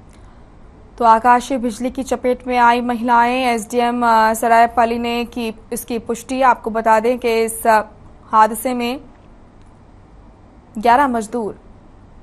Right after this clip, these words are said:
इस हादसे में चपेट में आए, पांच की मौत बताई जा रही है, छह घायल बताए जा रहे हैं। घायलों को अस्पताल में भर्ती कराया गया है, जहां पर उनका उपचार चल रहा है।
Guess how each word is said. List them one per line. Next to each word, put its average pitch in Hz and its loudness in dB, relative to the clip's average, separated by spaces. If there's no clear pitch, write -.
इस 214 -12
हादसे 214 4
में 233 -6
चपेट 226 -6
में 233 -2
आए, 226 0
पांच 269 2
की 247 -4
मौत 226 -2
बताई 247 4
जा 247 2
रही 247 0
है, 277 0
छह 262 -4
घायल 208 -2
बताए 180 -6
जा 196 -8
रहे 196 -8
हैं। 208 -10
घायलों 233 2
को 277 0
अस्पताल 240 0
में 233 -6
भर्ती 226 -6
कराया 247 2
गया 254 0
है, 277 0
जहां 220 -2
पर 220 -2
उनका 226 0
उपचार 214 2
चल 196 -6
रहा 190 -10
है। 196 -12